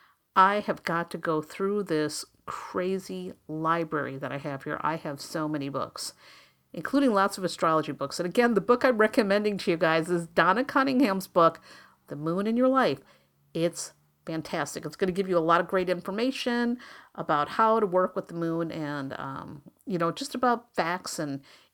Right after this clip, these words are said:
interesting things. So it's one of my favorites. All right. That's all for today's episode. I hope you enjoy it,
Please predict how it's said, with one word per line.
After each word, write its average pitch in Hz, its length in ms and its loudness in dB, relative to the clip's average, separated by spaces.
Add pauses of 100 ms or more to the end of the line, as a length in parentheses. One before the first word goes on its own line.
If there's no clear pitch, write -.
interesting 214 520 2
things. 156 360 -2
So 151 300 -2 (320)
it's - 140 -14
one 214 120 4
of 226 60 0
my 208 100 2
favorites. - 800 -6 (720)
All 196 140 -2
right. 320 360 -4 (440)
That's 262 440 2
all 254 200 4
for 262 160 2
today's 226 440 2
episode. 233 580 -4
I 165 80 -2
hope 208 340 -2
you 233 140 0
enjoy 190 460 0
it, 339 320 -2